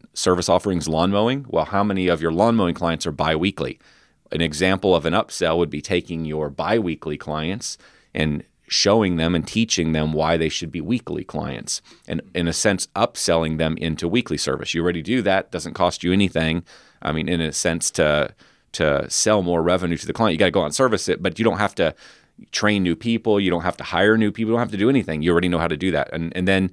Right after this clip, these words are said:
another would be if you're in fertilization weed control, look at everybody that buys weekly lawn mowing or mowing from you and doesn't have fertilization weed control. Now you can educate them on why they need fertilization weed control. Why, if you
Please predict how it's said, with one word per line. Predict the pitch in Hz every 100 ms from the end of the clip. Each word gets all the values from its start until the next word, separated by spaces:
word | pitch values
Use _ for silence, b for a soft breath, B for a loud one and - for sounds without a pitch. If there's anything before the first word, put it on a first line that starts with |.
| b b
another | 90 113
would | 98
be | 85 92 78
if | -
you're | 95
in | 123
fertilization | 95 90 82 85 -
weed | 85
control, | - - 104
look | 82
at | 80
everybody | 82 101 90 90
that | 85 80
buys | 85 92 90
weekly | 82 95 95
lawn | 90 90 101
mowing | 87 76
or | 76
mowing | 80 95 117 90
from | 87 85
you | 90 90 b b
and | - 85
doesn't | 90 -
have | - 87 -
fertilization | 87 85 78 80 87
weed | 85
control. | - - 71 80
Now | 85
you | 101 98
can | 92 87
educate | 87 85 82 78
them | 82 82
on | 73 78 - b b
why | 78
they | 82
need | 87 85
fertilization | - 85 80 85 -
weed | 92
control. | 95 - 78 71
Why, | 80 87 87 85 - b b
if | - 85
you | 90 82 80